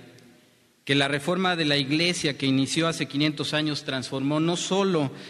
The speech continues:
el cristianismo, sino todas las demás áreas de la vida, las artes, la cultura, la ciencia, la sociedad, etcétera, todo. Y esto es lógico,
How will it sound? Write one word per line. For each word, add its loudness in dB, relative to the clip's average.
el 0
cristianismo, 0
sino 0
todas 2
las 2
demás 0
áreas 0
de 0
la 2
vida, -2
las 0
artes, 2
la -2
cultura, -2
la -2
ciencia, -2
la 0
sociedad, -2
etcétera, -6
todo. 0
Y 2
esto 2
es -2
lógico, -2